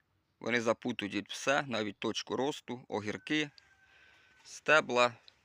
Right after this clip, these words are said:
все, що попадається їм. У мене навіть ящики позаплітало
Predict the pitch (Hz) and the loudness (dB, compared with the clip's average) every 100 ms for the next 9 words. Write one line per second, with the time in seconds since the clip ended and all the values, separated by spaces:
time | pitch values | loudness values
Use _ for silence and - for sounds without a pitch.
0 | - - 127 - 117 - 107 107 107 101 | -12 4 4 4 -6 -4 0 2 6 6
1 | 98 85 - 80 - - - _ _ _ | 6 2 -6 -10 -14 -18 -20 _ _ _
2 | _ _ _ _ _ _ _ _ _ _ | _ _ _ _ _ _ _ _ _ _
3 | _ _ _ _ - 113 123 120 117 113 | _ _ _ _ 0 2 4 4 4 4
4 | 117 110 - - 92 95 104 98 101 - | 4 4 4 -6 -8 -6 -8 -10 -8 -4
5 | 67 85 | -4 -4